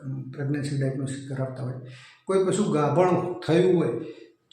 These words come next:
છતાં પણ લાળી કર્યા કરતું હોય અથવા તો ગરમીનો ચિહ્નો બતાવ્યા કરતું હોય તો એવા સંજોગોમાં પણ પશુપાલકો પ્રેગ્નન્સી ડાયગ્નોસિસ કરાવતા હોય છે. એટલે મિત્રો આ પ્રેગ્નન્સી ડાયગ્નોસિસની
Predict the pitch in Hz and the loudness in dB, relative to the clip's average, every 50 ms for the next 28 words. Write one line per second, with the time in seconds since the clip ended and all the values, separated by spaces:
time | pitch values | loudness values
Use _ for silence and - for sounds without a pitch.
0 | - - 170 170 208 214 214 214 208 196 180 175 170 175 175 175 175 175 175 170 | -2 0 0 2 4 4 4 6 4 4 4 4 4 4 4 4 4 4 4 4
1 | 165 160 165 160 160 160 160 160 160 156 160 160 160 156 156 156 151 151 151 156 | 4 2 0 -2 -2 -2 -2 0 0 -2 -2 0 0 0 0 0 0 0 0 0
2 | 151 151 151 - - 143 131 131 139 135 135 139 135 131 123 127 127 - - - | 0 0 -2 -4 -4 -6 -6 -4 -4 -4 -4 -4 -4 -6 -6 -6 -8 -10 -14 -20
3 | - 131 123 _ _ _ _ - - 143 147 165 165 165 165 165 165 170 165 170 | -20 -20 -20 _ _ _ _ -20 -12 -6 -4 -2 -2 0 0 0 0 0 0 -2
4 | 156 156 156 151 151 143 123 - - - _ _ _ _ _ _ _ _ _ _ | -2 -2 -2 -2 -4 -6 -6 -8 -8 -12 _ _ _ _ _ _ _ _ _ _
5 | _ _ - 143 127 156 151 147 147 147 143 143 143 151 165 - - - - - | _ _ -4 0 0 0 0 0 0 0 -2 -2 -2 -4 -4 -4 -6 -8 -12 -16
6 | - _ _ _ _ - 135 127 127 131 139 139 135 139 139 131 123 113 107 - | -18 _ _ _ _ -10 -8 -6 -4 -2 -2 -2 -2 -2 -4 -4 -4 -6 -6 -6
7 | 127 131 131 - - 175 170 - - - - 131 131 131 127 127 - - 139 - | -6 -6 -6 -6 -6 -6 -6 -6 -8 -10 -8 -6 -6 -6 -6 -8 -10 -10 -10 -10
8 | - - - - 131 131 123 127 - 123 120 - - _ - - - - - - | -10 -14 -16 -12 -10 -8 -8 -8 -10 -12 -14 -16 -18 _ -20 -20 -20 -20 -20 -16
9 | - 180 190 190 190 185 185 196 190 185 - - - - - - - - 165 170 | -4 0 2 2 4 2 2 2 2 2 2 2 -2 -8 -12 -14 -12 -8 -4 -2
10 | 170 - - - - - - 165 151 143 160 165 156 - 170 156 156 160 156 - | -2 -2 -4 -8 -12 -14 -8 -6 -4 0 0 0 2 2 0 0 2 2 2 2
11 | 170 165 - - 165 160 - - 156 165 156 - - - | 2 0 0 0 -2 -4 -2 -2 0 0 0 -2 -4 -8